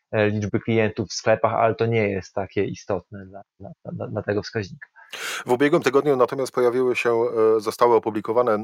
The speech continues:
Speaker 2: dane dotyczące, e, przemysłu. One nie były aż tak, e, złe, by, by nawet nie powiedzieć, że, e, lepsze niż te, które,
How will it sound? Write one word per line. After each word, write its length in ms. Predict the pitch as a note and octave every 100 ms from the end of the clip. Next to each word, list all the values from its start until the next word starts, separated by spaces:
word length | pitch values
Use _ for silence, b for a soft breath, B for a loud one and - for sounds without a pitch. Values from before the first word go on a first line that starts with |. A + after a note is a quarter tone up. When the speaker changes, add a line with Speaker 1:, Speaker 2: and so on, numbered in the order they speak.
| A#2
Speaker 2:
dane 280 | G#2+ C#3 A2+
dotyczące, 480 | A2 A2 A2+ A#2
e, 360 | G#2+ A#2 A2 G#2
przemysłu. 460 | - A2+ G#2 C#3 C#3
One 180 | D3
nie 120 | F3 C#3+
były 280 | F#3 F3
aż 120 | G#2+ -
tak, 240 | G#2 -
e, 40 | G#2 G#2 B B B B _
złe, 360 | G2+ A2 A2+ A2+
by, 120 | A2+ A2 - _ _ -
by 60 |
nawet 220 | G#2 G#2+
nie 60 | A2
powiedzieć, 580 | G#2 A2 A#2 G#2 - A2+ A2
że, 140 | G#2 A2+
e, 440 | A#2+ A#2+ A2 A2+
lepsze 320 | D3 G3 B2+
niż 200 | G#2+ G2+
te, 260 | - G2 F#2
które, 400 | - G2+ G2 G2